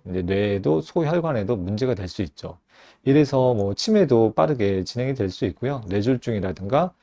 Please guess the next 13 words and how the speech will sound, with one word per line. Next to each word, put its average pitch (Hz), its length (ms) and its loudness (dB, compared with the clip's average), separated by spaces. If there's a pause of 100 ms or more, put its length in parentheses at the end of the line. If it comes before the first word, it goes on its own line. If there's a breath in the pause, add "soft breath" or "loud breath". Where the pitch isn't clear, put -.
(160)
협심증, 160 640 -4
심근경색, 107 840 -2 (300)
암 101 420 2
이런 107 200 -4
것들이 123 460 0
생길 147 320 -4
수 147 340 -2
있겠습니다. 92 400 -6
그래서 117 300 0 (300 loud breath)
우리가 147 280 6
건강을 131 920 4 (360)
지키기 135 440 2
위해서는 104 560 2